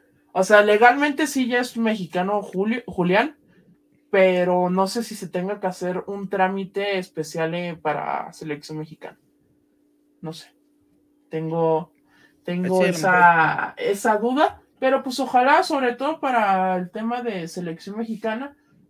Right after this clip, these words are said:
Speaker 1: eh, recordemos, juega el sa-, el miércoles México, es a las ocho de la noche el partido, va contra Estados Unidos. Digo, muchos dicen prueba brava para,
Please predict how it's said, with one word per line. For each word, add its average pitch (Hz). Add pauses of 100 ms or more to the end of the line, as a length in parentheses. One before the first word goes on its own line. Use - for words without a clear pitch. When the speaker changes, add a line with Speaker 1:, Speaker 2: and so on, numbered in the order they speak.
Speaker 1:
eh, 165
recordemos, 170
juega 190
el 156
sa-, 175
el 175
miércoles 208
México, 226
es 196
a 196
las 160
ocho 175
de 190
la 170
noche 175
el 180
partido, 220 (520)
va 180
contra 190
Estados 185
Unidos. 240 (340)
Digo, 240
muchos 240
dicen 247
prueba 214
brava 196
para, -